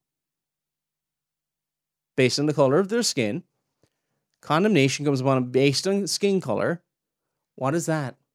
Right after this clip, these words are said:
Except for textbook racism.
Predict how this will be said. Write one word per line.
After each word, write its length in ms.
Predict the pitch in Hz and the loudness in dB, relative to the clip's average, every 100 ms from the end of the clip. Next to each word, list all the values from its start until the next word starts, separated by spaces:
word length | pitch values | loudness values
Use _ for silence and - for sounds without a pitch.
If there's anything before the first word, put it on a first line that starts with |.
| _ _ _ _ _ _ _ _ _ _ _ _ | _ _ _ _ _ _ _ _ _ _ _ _
Except 220 | - 98 | -14 -14
for 360 | - 101 98 - _ _ _ _ _ _ - | -6 -4 -2 -4 _ _ _ _ _ _ -8
textbook 760 | 170 139 - - 107 95 - - _ _ _ _ _ _ _ - | -2 -2 -2 -4 -2 -2 -8 -20 _ _ _ _ _ _ _ -4
racism. 680 | 139 151 139 127 104 92 71 | 2 2 2 0 -2 -6 -12